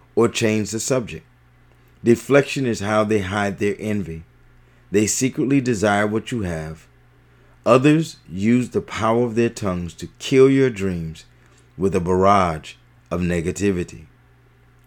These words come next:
Number three, frenemies. Frenemies are very dangerous. They are people in your life who seriously want to kill you and your spirit.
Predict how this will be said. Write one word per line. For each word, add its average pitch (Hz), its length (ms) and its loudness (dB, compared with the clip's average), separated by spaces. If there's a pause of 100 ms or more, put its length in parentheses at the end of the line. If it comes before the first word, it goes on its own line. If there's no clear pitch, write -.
Number 101 280 0
three, 123 480 0 (720)
frenemies. 101 680 0 (840)
Frenemies 113 800 2 (460)
are 87 120 0
very 92 340 4
dangerous. 82 680 -4 (760)
They 110 160 4
are 104 80 4
people 131 420 0
in 127 140 2
your 127 120 2
life 90 300 -4
who 90 80 -10
seriously 117 420 0
want 120 240 -2
to 95 60 -10
kill 127 280 4
you 87 340 -4
and 95 240 -2
your 95 160 -2
spirit. 95 460 -2